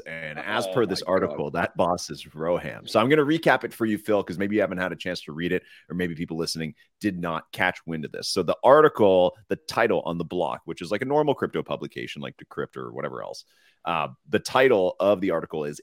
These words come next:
Speaker 1: "N B A Top Shot C E O Decadent Lifestyle, Public and Public Shaming Led to Toxic Culture as Dapper Flails." And the quick take under there, 'cause I was, like, a little summary, is three bullet points. I'll read them to you. Dapper Labs C E O and co-founder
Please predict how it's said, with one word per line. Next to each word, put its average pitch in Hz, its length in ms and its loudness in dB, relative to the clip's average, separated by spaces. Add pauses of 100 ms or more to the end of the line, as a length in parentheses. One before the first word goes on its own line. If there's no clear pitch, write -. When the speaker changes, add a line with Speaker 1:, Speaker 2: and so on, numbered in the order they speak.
Speaker 1:
"N 120 140 -2
B 160 180 0
A 143 40 -2
Top 104 220 0
Shot 101 240 0
C 107 240 -4
E 85 60 2
O 82 160 0
Decadent 113 560 0
Lifestyle, 85 720 -2 (260)
Public 147 640 -2
and 90 180 -6
Public 139 320 0
Shaming 92 480 -4 (140)
Led 104 380 2
to 95 80 -2
Toxic - 520 -6
Culture 87 500 -4
as 71 260 -8
Dapper 92 600 -6 (220)
Flails." - 840 -8 (320)
And 107 400 0
the 92 60 -2
quick - 480 -4
take 104 400 -2 (100)
under 101 240 -2
there, 78 240 -4
'cause 87 140 -6
I 87 40 0
was, 85 120 -4
like, 87 120 -6
a 85 40 -6
little 82 160 -8
summary, 73 420 -6
is 67 120 -10
three 139 280 -4
bullet 95 280 -2
points. 87 280 -2
I'll 78 80 0
read 85 160 -4
them 87 140 -6
to - 100 -10
you. 76 180 -4 (360)
Dapper 165 260 6
Labs 139 240 4
C 131 160 0
E 117 60 8
O 107 80 6
and 98 100 -2
co-founder 98 540 0